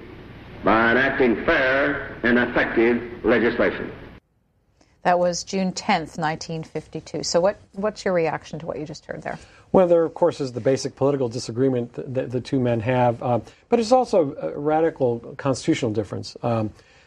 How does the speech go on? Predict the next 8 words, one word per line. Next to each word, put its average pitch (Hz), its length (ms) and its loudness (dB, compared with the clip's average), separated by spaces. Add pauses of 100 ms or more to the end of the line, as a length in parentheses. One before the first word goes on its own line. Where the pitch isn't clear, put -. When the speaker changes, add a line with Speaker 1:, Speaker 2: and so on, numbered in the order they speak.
Speaker 3:
I 170 140 4
think 165 300 0
Taft-Hartley, 147 960 2
uh, 123 260 -2 (180)
would 139 120 2
have 147 160 2
to 127 60 -6
be 117 320 -2